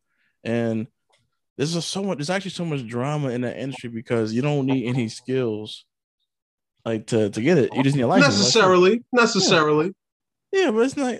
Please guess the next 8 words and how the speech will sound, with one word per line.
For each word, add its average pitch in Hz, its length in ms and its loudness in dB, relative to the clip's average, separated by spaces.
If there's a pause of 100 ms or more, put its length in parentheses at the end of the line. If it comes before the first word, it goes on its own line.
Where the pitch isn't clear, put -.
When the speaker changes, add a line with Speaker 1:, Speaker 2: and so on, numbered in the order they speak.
(100)
Speaker 1:
uh, 277 220 -10 (560)
is, 247 160 2 (200)
is 202 140 4
it 285 140 4 (100)
considered 220 380 4
a 180 80 4
trade? 214 600 2
Yeah, 135 300 4